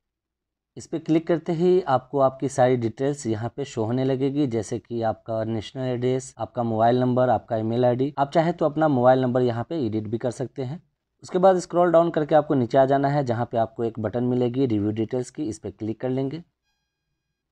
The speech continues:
उसके बाद आपको कन्फर्म डिलीवरी वाले बटन पे क्लिक कर लेनी है।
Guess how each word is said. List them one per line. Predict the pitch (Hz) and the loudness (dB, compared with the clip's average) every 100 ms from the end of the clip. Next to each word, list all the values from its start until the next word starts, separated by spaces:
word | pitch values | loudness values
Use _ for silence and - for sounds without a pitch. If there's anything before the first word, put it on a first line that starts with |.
| - | -18
उसके | - 156 | -2 4
बाद | 156 | 4
आपको | 156 147 175 | 4 2 -2
कन्फर्म | 151 117 143 139 | -2 -2 0 2
डिलीवरी | 123 120 123 | 2 2 2
वाले | 127 127 | 2 2
बटन | 120 113 113 | 0 -4 -6
पे | 175 220 _ | -8 -12 _
क्लिक | 110 98 | -10 -10
कर | - | -8
लेनी | 98 95 | -8 -8
है। | 98 | -12